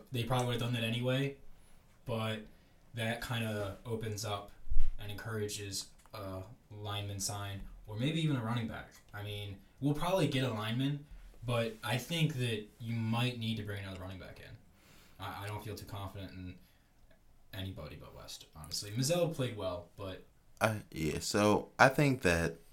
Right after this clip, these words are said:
Speaker 2: does the contract restructure frees up five point five, I believe, million dollars.
Speaker 1: Something like that, yeah.
Speaker 2: Million dollars in cap space. Um, and that sounds like a lineman number to me. Um,
Speaker 1: Yeah. Yeah, that's true.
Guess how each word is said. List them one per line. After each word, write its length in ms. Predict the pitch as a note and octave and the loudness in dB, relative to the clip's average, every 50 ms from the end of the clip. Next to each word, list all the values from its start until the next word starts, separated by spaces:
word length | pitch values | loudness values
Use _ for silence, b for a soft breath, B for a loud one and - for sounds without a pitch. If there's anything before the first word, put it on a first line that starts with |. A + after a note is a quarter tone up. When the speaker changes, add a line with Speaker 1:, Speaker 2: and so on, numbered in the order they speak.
| - | -2
Speaker 2:
does 320 | - F2 E2+ E2 D#2+ - - - - | 2 2 4 4 2 -2 -4 -6 -6
the 140 | - E2 E2 | -2 -2 -2
contract 400 | D#2+ - - G#2+ G2+ G2+ G#2 F#2 | -2 0 2 2 2 4 4 2
restructure 560 | F#2 - - F#2 E2 - - F2+ E2 E2 - - | 2 2 2 0 0 2 2 0 0 0 -2 -6
frees 260 | - - F#2+ E2+ F2 | 0 2 2 2 4
up 120 | E2 D#2+ - | 2 2 4
five 220 | - E2 E2 D#2+ | 6 4 4 4
point 240 | - F2+ E2+ D#2+ D#2+ | 2 -2 -2 -2 -4
five, 540 | - - - - - - E2 E2 D#2+ D#2+ E2 | -6 -16 -16 -12 -4 2 2 4 4 2 0
I 40 | |
believe, 340 | D2+ - D#2+ D#2+ D#2+ D#2+ D#2+ E2 | -2 -4 -2 -2 -2 -2 -2 -2
million 180 | D#2+ D#2 D#2 | -2 -2 0
dollars. 260 | D2+ D2+ D2 D2+ D2+ | -2 -2 -2 -2 -4
Speaker 1:
Something 180 | - - - - | -4 -8 -10 -12
like 120 | - - | -12 -12
that, 180 | - - - - - | -12 -12 -12 -12 -12
yeah. 80 | F#2 G2 G#2+ | -12 -10 -4
Speaker 2:
Million 180 | A2+ F2+ F2+ F2 | -2 0 2 6
dollars 180 | F2 E2+ D#2 F2 | 6 4 4 4
in 80 | E2+ | 0
cap 260 | D#2 - F2 D#2 D2 | 2 4 6 6 6
space. 420 | - - - D2+ D2 D2+ D2+ - - B B B B B B B | 4 0 0 0 0 0 0 -4 -10 B B B B B B B
Um, 280 | E2 D#2 D#2+ D#2+ D#2+ D2+ | 4 6 6 6 6 4
and 80 | C#2+ D#2+ | 2 2
that 140 | F2 F2 | 2 4
sounds 140 | - G#2+ F#2 | 4 4 4
like 120 | F2 E2 D2+ | 4 4 2
a 60 | D2+ | 2
lineman 300 | D2+ D2 C#2 C#2 C#2 C2 | 2 2 0 0 -2 -2
number 200 | C2+ C2 B1 - | -4 -4 -4 -4
to 60 | B1 | -4
me. 160 | B1 C2 C2 D2 D#2+ - | -4 -6 -6 -8 -8 -4
Um, 360 | - D2 D2+ D2 C#2+ D2+ D2+ D2+ | 0 2 2 2 2 2 0 0
Speaker 1:
Yeah. 180 | - G2+ G2+ G2 - - _ - - - | 0 -2 -4 -6 -10 -14 _ -20 -14 -6
Yeah, 180 | D3+ D3+ C#3+ D3 | -2 -2 -2 0
that's 180 | D3+ D3+ - | -2 -4 -6
true. 180 | - - F#2 | -6 -8 -10